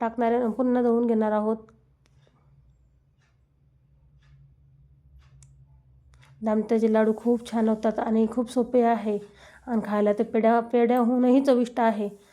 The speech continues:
आपण पेढा पण खाणार नाही, इतके भारी लागतात हे लाडू, खूप छान होतात. सगळं मिक्स-, मिक्सरच्या भांड्यातून मिश्रण काढून घेतलेले आहे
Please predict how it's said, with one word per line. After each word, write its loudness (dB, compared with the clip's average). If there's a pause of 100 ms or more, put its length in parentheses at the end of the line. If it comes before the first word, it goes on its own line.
(240)
आपण -2
पेढा 0
पण -2
खाणार -2
नाही, 0
इतके -2
भारी 0
लागतात -4
हे 0
लाडू, -2 (1900)
खूप 0
छान -2
होतात. -2 (4000)
सगळं -4
मिक्स-, -2
मिक्सरच्या -4
भांड्यातून 0
मिश्रण -2
काढून 0
घेतलेले -2
आहे -6